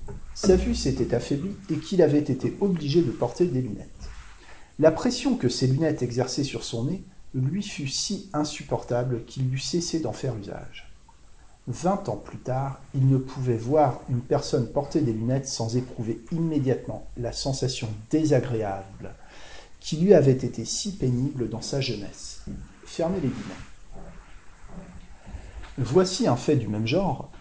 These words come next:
rapporté par Bennett d'Édimbourg. Ouvrez les guillemets. Une femme est soupçonnée d'avoir empoisonné son nouveau-né. Au moment où on exhuma le cercueil, l'officier ministériel présent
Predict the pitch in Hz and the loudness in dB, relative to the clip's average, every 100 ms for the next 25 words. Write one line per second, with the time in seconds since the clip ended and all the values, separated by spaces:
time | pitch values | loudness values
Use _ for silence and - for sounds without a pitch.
0 | - - 165 - 151 - 196 - 104 104 | -6 4 4 6 2 4 0 2 0 4
1 | 127 120 131 - - - - 113 104 123 | 4 4 0 -6 -16 -18 -12 -8 4 4
2 | 107 101 - - - - - - - - | 6 0 -4 -12 -18 -18 -18 -20 -20 -8
3 | 160 156 180 127 104 90 90 - - - | -6 4 6 6 4 -4 -6 -10 -16 -18
4 | - - - - 135 143 - 185 135 98 | -16 -16 -14 2 2 2 2 2 2 0
5 | - - - - 135 131 135 98 101 92 | -6 -8 -10 0 4 4 4 2 0 -2
6 | 104 - 123 107 113 110 113 - 104 98 | -2 0 2 2 2 0 -2 -4 -4 -4
7 | 95 90 - - - - - - - - | -4 -6 -8 -14 -18 -20 -20 -18 -16 -16
8 | - - - - 127 139 143 160 131 - | -18 -20 -20 4 8 10 10 8 6 2
9 | 120 107 104 101 101 107 95 87 - - | -2 -2 -2 -2 -2 -2 -2 0 -2 0
10 | 147 143 110 - - 110 117 147 - 139 | 2 2 2 -4 -8 -2 2 2 0 -6
11 | 135 131 110 98 - - 107 139 143 - | -2 0 0 -2 -4 -2 0 2 0 -4
12 | - 113 123 170 | -4 -2 -2 -8